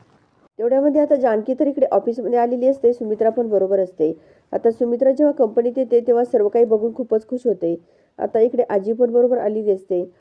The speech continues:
सर्व काही छान छान डेकोरेशन बघून सर्वजण खूपच खुश होतात. ऋषिकेश आपल्या आईकडे बघत राहतो. त्यानंतर आता इकडे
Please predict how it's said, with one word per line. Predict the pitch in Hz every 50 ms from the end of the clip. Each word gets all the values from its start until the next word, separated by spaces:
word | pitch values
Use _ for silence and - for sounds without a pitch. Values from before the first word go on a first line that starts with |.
| _ _ _ _ _
सर्व | - 226 226 220 233
काही | 226 262 269 269 -
छान | 294 277 262 254 -
छान | 262 247 233
डेकोरेशन | 202 185 180 226 214 226 226 - 240 226 220
बघून | 226 220 220 226
सर्वजण | 233 226 247 208 208 214 208 220 226 220
खूपच | 240 214 - 202 202 -
खुश | - 240 226 -
होतात. | 214 180 - 160 160 165 - _ _ _ _ _ _ -
ऋषिकेश | - 226 - 254 - 247 269 269
आपल्या | 233 214 233 220 - -
आईकडे | 202 196 190 196 214
बघत | 208 208 208 226 220
राहतो. | 226 208 180 180 170 165 170 - _ _ _ _ _ _ _ _ _ _ _ _ _ _ -
त्यानंतर | 302 294 302 294 320 311 302 359 359
आता | 359 359 359
इकडे | 349 370 359 381 311 294 302